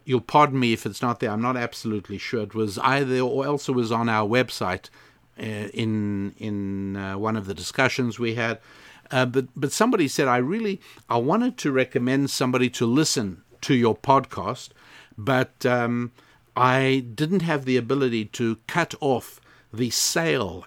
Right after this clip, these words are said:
at the end where you talk about your product, and I didn't feel good about forwarding to, it to somebody who, uh, who would then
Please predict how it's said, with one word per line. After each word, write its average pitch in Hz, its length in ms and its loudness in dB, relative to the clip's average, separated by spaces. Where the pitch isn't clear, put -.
at 113 220 -6
the 123 200 2
end 104 460 -2
where 120 180 2
you 110 140 2
talk 143 340 4
about 107 340 0
your 107 140 -2
product, 98 580 -2
and 127 160 4
I 127 120 4
didn't 151 260 -4
feel 139 300 2
good 113 520 0
about 110 480 -2
forwarding 131 800 4
to, 107 360 -2
it 120 200 -2
to 113 100 -4
somebody 104 560 0
who, 110 440 2
uh, 107 360 2
who 120 140 0
would 117 160 2
then 113 320 2